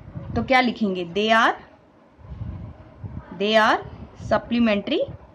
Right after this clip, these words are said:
angles। ठीक है, आप पूरा लिखना supplementary angles। ठीक है, क्वेश्चन में स्पेलिंग है। यहाँ पर करूँगी सिक्सटी थ्री डिग्री प्लस ट्वेंटी सेवन डिग्री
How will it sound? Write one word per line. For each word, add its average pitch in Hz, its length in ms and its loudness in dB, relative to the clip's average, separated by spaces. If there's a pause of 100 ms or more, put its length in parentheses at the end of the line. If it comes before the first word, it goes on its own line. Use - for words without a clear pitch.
(200)
angles। 160 440 -2 (500)
ठीक 220 140 -4
है, 294 100 4
आप 226 260 4
पूरा 269 220 8
लिखना 247 420 4
supplementary 233 920 2 (220)
angles। 175 460 -2 (460)
ठीक 220 160 -2
है, 294 80 0
क्वेश्चन 220 360 0
में 226 100 0
स्पेलिंग 180 380 -4
है। 165 180 -2 (640)
यहाँ 233 240 6
पर 277 160 6
करूँगी 254 420 2 (120)
सिक्सटी - 420 -4
थ्री 262 260 0
डिग्री 233 360 0 (500)
प्लस 269 340 4 (340)
ट्वेंटी 240 320 0
सेवन 233 340 2
डिग्री 226 320 -2